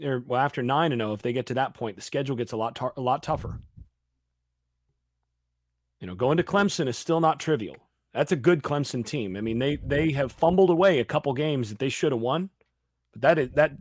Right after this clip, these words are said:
should not negate the fact that that is a good Clemson team. And that's the best defense, I think, in the A C C, one of the best defenses in the country,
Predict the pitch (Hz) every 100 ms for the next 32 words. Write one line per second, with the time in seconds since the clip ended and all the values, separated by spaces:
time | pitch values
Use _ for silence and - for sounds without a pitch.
0 | - - - 165 160 143 120 139 147 -
1 | 110 117 107 113 - 123 110 110 92 -
2 | 120 104 117 107 - 95 - 110 73 _
3 | _ _ _ _ _ _ 120 117 - 113
4 | 113 - 151 147 135 120 - - - _
5 | 123 147 147 131 120 107 104 110 107 -
6 | 147 175 - _ _ _ _ _ _ 95
7 | 120 143 131 131 - 135 127 117 - 104
8 | 101 - 160 156 175 175